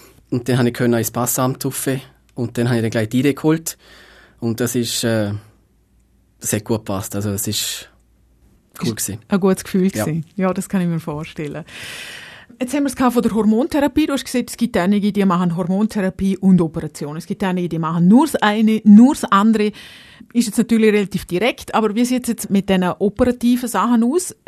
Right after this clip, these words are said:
Speaker 2: Ist jetzt das etwas, wo du siehst, mal, also eben, irgendwann will man ja schlussendlich ganzen Mann sein, oder wie muss ich mir das vorstellen?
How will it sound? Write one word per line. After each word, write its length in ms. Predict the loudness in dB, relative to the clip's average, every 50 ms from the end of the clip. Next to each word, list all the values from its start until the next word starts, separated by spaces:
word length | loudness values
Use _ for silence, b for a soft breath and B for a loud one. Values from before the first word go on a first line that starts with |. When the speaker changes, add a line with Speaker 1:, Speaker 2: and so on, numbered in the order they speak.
| -16 -16 -16 -20 -4 -2
Speaker 2:
Ist 160 | -2 -2 -2
jetzt 140 | -2 -2 -2
das 120 | 2 2
etwas, 320 | 2 2 2 0 0 0
wo 60 | -2 -2
du 120 | -2 -2
siehst, 300 | 0 0 0 0 2 4
mal, 240 | 4 4 4 2 0
also 180 | -2 -2 -2
eben, 160 | -2 -2 -2 0
irgendwann 340 | 0 2 4 6 6 6
will 140 | 4 4 4
man 140 | 4 2 2
ja 100 | 0 -2
schlussendlich 600 | -4 -4 -4 -4 -2 -2 -2 -2 -2 -4 -4 -6 _ _ _ _ _ -20 -20 _ _
ganzen 520 | 0 0 2 2 2 2 0 0 2 2 4
Mann 280 | 4 2 2 2 0
sein, 240 | -2 -2 -2 0 0
oder 180 | 0 -2 -2 -4
wie 200 | -6 -6 -4 0
muss 180 | 0 0 0 0
ich 60 | -2
mir 60 | -4 -6
das 140 | -8 -8 -4
vorstellen? 540 | -4 -4 -4 -4 -4 -6 -6 -6 -6 -8